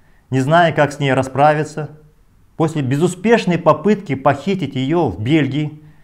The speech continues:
был снаряжен специальный отряд бывших разведчиков Штази, германской разведки Восточной Германии.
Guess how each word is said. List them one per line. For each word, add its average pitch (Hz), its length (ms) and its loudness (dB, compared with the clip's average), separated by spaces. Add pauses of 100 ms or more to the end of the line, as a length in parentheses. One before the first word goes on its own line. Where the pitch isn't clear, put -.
(360)
был 170 280 2
снаряжен 156 560 0
специальный 170 580 2
отряд 135 440 2 (920)
бывших 147 340 -2
разведчиков 139 640 -2
Штази, 151 560 2 (560)
германской 135 580 0
разведки 127 640 -2 (320)
Восточной 123 420 -4
Германии. 110 480 -2